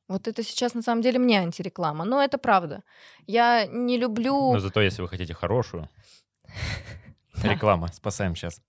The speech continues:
Speaker 2: <laughs> Мы были на грани.
Speaker 1: Нет, я очень стараюсь над рекламой, это
Speaker 2: Мгм.
Speaker 1: правда, я прям реально стараюсь,
Speaker 2: Мгм.
Speaker 1: хочу, чтоб все было красиво,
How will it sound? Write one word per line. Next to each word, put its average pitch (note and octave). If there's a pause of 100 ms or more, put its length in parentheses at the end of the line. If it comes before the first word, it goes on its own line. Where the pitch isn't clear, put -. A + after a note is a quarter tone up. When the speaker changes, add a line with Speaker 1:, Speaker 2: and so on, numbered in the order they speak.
(220)
Speaker 2:
<laughs> -
Мы A2
были G#2+
на G2+
грани. G2+ (340)
Speaker 1:
Нет, A#3+
я G#3+
очень D4
стараюсь G3+
над F#3+
рекламой, A3
это G3
Speaker 2:
Мгм. F3+
Speaker 1:
правда, A3
я G3+
прям F3+
реально F#3+
стараюсь, F#3+
Speaker 2:
Мгм. E3+
Speaker 1:
хочу, F#3
чтоб F#3
все G3
было F#3
красиво, G3